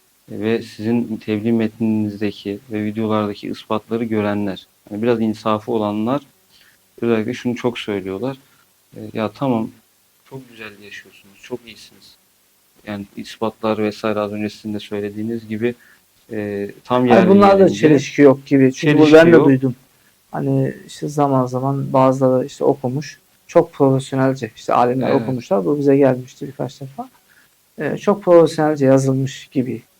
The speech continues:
Speaker 1: Evet.
Speaker 2: Veya işte bazıları, işte "Biz okuduk, ondan bir çelişki bulamadık." Hani inanmayan insanlar. Yani biz inanmıyoruz Mehdi olduğunu ama bir
Speaker 1: Hı.
Speaker 2: çelişki de bulamadık gibi.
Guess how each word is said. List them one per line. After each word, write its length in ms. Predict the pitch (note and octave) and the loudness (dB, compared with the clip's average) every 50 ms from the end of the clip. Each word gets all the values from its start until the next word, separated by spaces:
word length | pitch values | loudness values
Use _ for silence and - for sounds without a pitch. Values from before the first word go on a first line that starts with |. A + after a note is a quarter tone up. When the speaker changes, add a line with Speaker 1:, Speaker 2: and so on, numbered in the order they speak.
| _ _ _ - | _ _ _ -6
Speaker 1:
Evet. 120 | C3 B2 | 0 2
Speaker 2:
Veya 260 | D#3 D#3+ E3 D#3+ D#3 | 4 6 6 4 4
işte 480 | C#3+ C#3+ - - C#3+ C#3+ - E3+ E3 D#3 | 2 0 -2 -2 -2 -2 -2 -4 0 2
bazıları, 480 | D3+ D3+ C#3+ C#3 C#3+ C#3+ E3 F#3 F#3 - _ _ _ _ | 4 6 6 4 4 2 0 0 -2 -6 _ _ _ _
işte 160 | - E3+ F3 | -6 -4 -2
"Biz 120 | F3+ F3+ | 0 2
okuduk, 280 | F#3+ F3 F3+ F#3+ F#3 E3 | 2 0 0 0 2 2
ondan 260 | D#3 D#3 E3 E3+ D#3+ | 2 2 2 2 0
bir 40 | D3 | -2
çelişki 440 | - - D#3+ D#3 C#3+ D#3 - E3 D3+ | -2 -2 -2 -2 -2 -2 -4 -4 2
bulamadık." 400 | D3+ D#3 D#3 D3 B2+ B2 A2+ A#2+ | 4 4 4 4 2 -2 -2 -2
Hani 180 | A#2+ A#2+ C#3 | -2 -2 0
inanmayan 440 | D3 D3+ D3+ D3 C#3 C3 A#2+ A#2+ B2 | 0 0 0 0 0 0 0 -2 -2
insanlar. 420 | A#2+ A#2 - - A#2 A#2 A#2 A2+ - _ _ _ - | -4 -4 -6 -6 -6 -6 -6 -8 -10 _ _ _ -10
Yani 120 | F#3+ F#3 | -6 -4
biz 100 | F#3+ G3 | -2 2
inanmıyoruz 460 | A3 A3+ G#3+ G3 E3 D3 C#3 C3 B2+ C#3 | 4 4 4 4 4 4 2 2 2 2
Mehdi 280 | C3+ B2 - - - | 0 0 0 0 0
olduğunu 260 | B2 A#2+ C3 C#3+ F#3 A#3 | 2 2 4 4 6 6
ama 240 | A3+ G#3 G#3 G#3+ - - - - _ _ _ | 6 6 6 4 2 -4 -14 -20 _ _ _
bir 60 | A#3+ - | -6 -2
Speaker 1:
Hı. 40 | |
Speaker 2:
çelişki 400 | - - A3+ G3+ G#3 - - E3 | 2 2 4 4 2 0 0 2
de 120 | G3 G#3 G#3 | 4 4 6
bulamadık 480 | G3 F#3+ F3+ F3 D#3 C3+ B2+ - - | 6 6 6 6 4 2 0 -4 -6
gibi. 320 | - C3+ B2 A#2+ B2 C3 | -6 -4 -2 -2 -2 -2